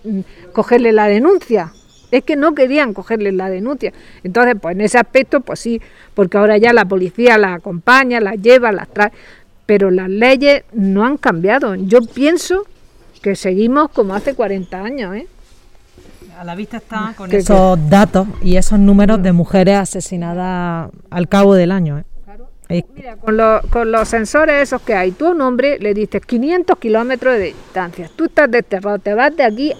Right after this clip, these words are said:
Speaker 1: a quinientos kilómetros y en cinco años no aparezcas por aquí. Y los sensores, en cuanto se, se acerca, ya está.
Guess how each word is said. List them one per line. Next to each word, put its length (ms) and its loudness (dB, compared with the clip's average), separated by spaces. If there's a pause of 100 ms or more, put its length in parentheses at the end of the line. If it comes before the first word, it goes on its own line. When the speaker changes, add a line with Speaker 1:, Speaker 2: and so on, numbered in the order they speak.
Speaker 1:
a 120 0
quinientos 500 -2
kilómetros 480 -2
y 80 4
en 140 2
cinco 320 2
años 240 -2
no 100 -4
aparezcas 480 -8
por 160 -12
aquí. 260 -16 (840)
Y 100 0
los 160 2
sensores, 440 2
en 80 -6
cuanto 280 -4
se, 140 -12 (180)
se 180 -10
acerca, 460 0
ya 140 -2
está. 260 -6